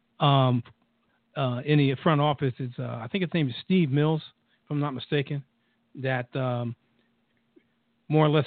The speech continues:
Phil Jackson hasn't been there. So, I mean, he'd been there, but not been there. And this guy, Steve Mills, has been dealing with the, the day-to-day and doing all the, uh, hard work. Let me put it that way. So,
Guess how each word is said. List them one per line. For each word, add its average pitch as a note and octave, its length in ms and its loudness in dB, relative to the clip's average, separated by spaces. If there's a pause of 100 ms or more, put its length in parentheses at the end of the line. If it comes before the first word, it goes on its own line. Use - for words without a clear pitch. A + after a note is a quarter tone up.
Phil D#3 160 4
Jackson C#3+ 380 0
hasn't B2+ 260 0
been C#3+ 160 2
there. D3 300 2
So, A#2 360 -8 (580)
I C#3+ 60 -2
mean, C#3 160 4
he'd B2 240 0
been C#3+ 160 2
there, C3+ 180 0
but A#2+ 200 -4 (160)
not D3+ 260 -4
been D3 180 0
there. C#3+ 300 -2 (400)
And C3+ 240 -6
this C3 160 -14 (100)
guy, C#3 320 -4
Steve C#3+ 220 -2
Mills, C#3 360 0
has B2 120 -8 (160)
been C3 360 -8 (220)
dealing C#3+ 280 2
with B2 200 -2
the, A#2+ 140 -6
the A2+ 120 -10
day-to-day C3+ 680 -2
and A#2+ 140 -6 (440)
doing D3+ 200 4
all C#3+ 200 4
the, A#2+ 200 -2
uh, A2+ 220 -10 (520)
hard D#3+ 280 0
work. C3 240 -6 (240)
Let C#3+ 60 -10
me C#3 80 -6
put C3+ 140 -8
it A2+ 100 -12
that B2+ 160 -12
way. A#2 140 -18 (720)
So, B2+ 400 -8